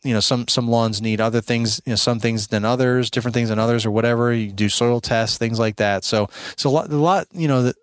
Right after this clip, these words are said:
that's involved in that. And you can really go down some rabbit holes with that kind of research and get into that. And I've done a lot of that over the years. I'm no expert by any means. I'm not even close to it, but there's just things that I really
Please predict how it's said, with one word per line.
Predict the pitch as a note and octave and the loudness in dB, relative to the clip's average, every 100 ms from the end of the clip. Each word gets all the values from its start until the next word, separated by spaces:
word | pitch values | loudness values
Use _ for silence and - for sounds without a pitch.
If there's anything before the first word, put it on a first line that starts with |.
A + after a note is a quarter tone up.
| _ - | _ -2
that's | A#2+ A#2 - | 0 0 -2
involved | A#2+ A2 A#2 B2+ A2+ | -4 0 2 2 0
in | G#2 | 0
that. | F#2+ F#2 | 0 0
And | G#2 | 0
you | |
can | A2 A2 | 0 0
really | A#2 A2+ | 2 2
go | A2+ G#2+ | 0 0
down | G#2+ G#2+ | 0 0
some | A2 G2+ | -2 -2
rabbit | G#2 G#2+ A2 | 0 0 0
holes | G#2+ G#2 G2 - - - - - _ - | 2 2 2 -2 -10 -20 -20 -20 _ -2
with | B2 C#3 | 0 0
that | G2+ F#2+ | -2 -2
kind | A#2+ G#2 | -2 0
of | F#2+ | 2
research | E3+ - E2+ E2 | 2 2 0 -2
and | G#2 | 0
get | A#2 | 0
into | F3 E3 F#2 | 0 0 0
that. | F2+ | 0
And | B2+ | 0
I've | E3 | -2
done | F3 G3 | 0 0
a | |
lot | D3 E3+ | 2 2
of | E3+ | 2
that | G#2 | 2
over | G#2+ G#2 | 0 0
the | A2 | 0
years. | B2+ D3 F2+ G2+ | 2 2 2 0
I'm | B2 | 0
no | C3 | 0
expert | B2+ - C3 A#2+ | 0 -2 -4 -2
by | F#2 | -2
any | A#2 B2 | 0 0
means. | A#2+ G#2+ F#2 | 2 2 0
I'm | G#2+ | 0
not | A2 | 0
even | G2+ | -2
close | - C#3 D3 - | -2 0 0 0
to | F2+ | -2
it, | E2 | 0
but | G#2+ G2 - _ _ _ _ _ _ _ | 0 -2 -4 _ _ _ _ _ _ _
there's | B2+ B2+ | 0 2
just | C3 - | 2 0
things | C3 B2 | -2 2
that | B2 | 2
I | |
really | A#2 A#2 A#2 A#2 | 2 2 2 2